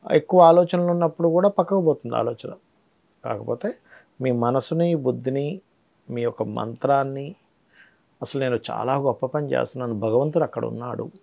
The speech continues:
ఆ పూజా మందిరంలో చూస్తున్న ఫోటో కాకుండా దాని వెనకతలో శక్తి ఉంది. శాస్త్రం మనకి ఏం చెప్-, ఏం చెప్తుందంటే, మీరు ఇంట్లో పూజించే పూజా మందిరంలో పటం ఉంటుంది చూసారా, ఈ పటం దగ్గర ఏ ఎనర్జీ ఉందో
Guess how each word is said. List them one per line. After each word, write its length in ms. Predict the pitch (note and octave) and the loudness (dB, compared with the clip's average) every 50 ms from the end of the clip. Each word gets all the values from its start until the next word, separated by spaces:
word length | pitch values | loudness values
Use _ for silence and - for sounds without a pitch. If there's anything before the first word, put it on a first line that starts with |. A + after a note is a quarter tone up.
| _ _ _ _ _ _ _ _ _ _ _ _ - _ _ - - | _ _ _ _ _ _ _ _ _ _ _ _ -20 _ _ -8 -6
ఆ 80 | A#2 | -6
పూజా 500 | A2+ - - B2+ C3+ C3+ C3+ E3+ F3 E3+ | -6 -4 0 2 2 6 6 8 8 8
మందిరంలో 720 | E3+ E3 D3 B2+ A2 A2+ G#2+ A2 A2+ A#2+ A#2+ C#3 G3 D4 F4+ - _ _ _ _ _ _ _ _ _ _ _ _ _ _ _ _ _ _ - - | 6 4 0 0 0 -2 -2 -2 -4 -4 -4 -4 -4 -6 -10 -14 _ _ _ _ _ _ _ _ _ _ _ _ _ _ _ _ _ _ 0 2
చూస్తున్న 360 | F3 F#3 F3 - - A3 G#3+ | 2 2 4 2 2 2 2
ఫోటో 400 | F#3 - - D3 C#3+ - F#3 F#3+ | 2 4 4 4 6 6 6 6
కాకుండా 680 | F3 F3 D#3 C3 - B2+ A#2+ A#2 A#2+ C#3 E3 G3 G#3+ - - _ - | 6 6 6 6 4 0 -4 -2 0 0 0 0 -2 -6 -12 _ -8
దాని 180 | B2+ C3+ C3 B2 | -6 -4 -4 -2
వెనకతలో 460 | B2+ C3 C3+ C3 D#3+ D3+ E3+ D#3+ - | -4 -4 -4 -6 -4 -2 0 0 0
శక్తి 380 | - - C#3+ B2 - _ - E3 | 0 -2 -6 -8 -8 _ -8 -8
ఉంది. 260 | D3 C3+ - F3 - | -8 -8 -12 -14 -10
శాస్త్రం 400 | - - C#3 C#3 B2+ - E3 E3 | -4 -2 -2 -2 -2 -2 -2 -2
మనకి 240 | D#3 C#3+ C3 A2 A#2 | -2 -2 -4 -4 -4
ఏం 220 | A#2 A#2+ C3 C3 | -4 -4 -4 -4
చెప్-, 240 | B2+ B2+ A#2 - - | -6 -6 -6 -6 -4
ఏం 180 | A2+ A#2+ C3 C3+ | -2 -2 -2 -2
చెప్తుందంటే, 540 | C#3 - - - - A#2 A2 A2+ C3 - D#3 | -4 -4 -6 -10 -10 -8 -8 -6 -4 -2 2
మీరు 180 | E3+ D#3+ C#3+ | 4 4 4
ఇంట్లో 260 | C#3+ D3 D3 F3+ F#3+ | 2 0 0 2 2
పూజించే 520 | F3+ E3 - E3+ D#3+ D#3 E3 E3 - F3+ E3 | 2 2 2 2 2 2 0 -2 0 0 0
పూజా 460 | D#3+ - - D3+ D3 C#3+ D3+ D3+ D3+ | 0 0 -2 -2 0 2 2 2 2
మందిరంలో 400 | D3 C#3+ C#3+ C3+ C3+ C3+ C3+ B2 | 0 -2 -4 -4 -4 -4 -4 -4
పటం 360 | - - B2+ B2 - D3+ D#3+ | -2 -2 -2 -2 0 -2 -2
ఉంటుంది 340 | D#3 C#3 B2 A#2 G#2+ A2 A#2 | -2 -4 -6 -6 -6 -8 -8
చూసారా, 420 | A#2+ A2+ - A#2+ A#2 C3 D3+ G3+ - _ _ _ _ _ _ _ _ _ _ _ _ _ _ _ _ C#3+ | -10 -8 -8 -8 -8 -8 -8 -10 -10 _ _ _ _ _ _ _ _ _ _ _ _ _ _ _ _ 0
ఈ 100 | C#3+ D3 | 0 0
పటం 520 | C#3+ - - C#3+ C#3 - F3 F3+ F#3+ F#3+ | 2 4 4 4 4 4 2 2 4 4
దగ్గర 240 | G3 F#3 F3 F3+ E3 | 4 4 4 4 4
ఏ 280 | C#3 C3 C3 C#3 D3 | 6 6 6 6 6
ఎనర్జీ 400 | D3+ D3 C#3+ C3+ A#2+ A2+ A#2 A2 | 6 4 2 -2 -2 -2 -4 -4
ఉందో 540 | A2 A2+ A#2 A#2 - A2+ A#2 A#2+ C3+ D#3+ G3+ | -4 -6 -8 -8 -6 -4 -2 -2 -2 -4 -6